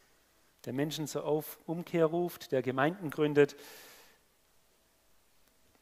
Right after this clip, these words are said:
Und er ist der, der die Grundlage legt, welche ist Jesus Christus. Das ist das Fundament, auf dem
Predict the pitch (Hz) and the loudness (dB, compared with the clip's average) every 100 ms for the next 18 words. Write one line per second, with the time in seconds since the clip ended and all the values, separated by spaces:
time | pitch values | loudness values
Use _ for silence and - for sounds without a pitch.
0 | - 127 139 - 143 143 139 131 - 135 | -4 2 2 4 4 6 4 0 -4 -4
1 | 147 147 143 143 143 139 147 139 131 117 | -2 4 6 6 2 -2 -4 -2 -4 -4
2 | 147 120 - 123 123 - - - 113 - | -12 -12 -10 -6 -6 -8 -14 -12 -12 -12
3 | - 107 - - _ _ _ _ _ _ | -12 -12 -12 -16 _ _ _ _ _ _
4 | _ _ _ _ _ _ _ - 143 143 | _ _ _ _ _ _ _ -2 -2 0
5 | 165 - 180 170 165 190 190 160 - 165 | -2 0 6 6 8 8 10 8 8 4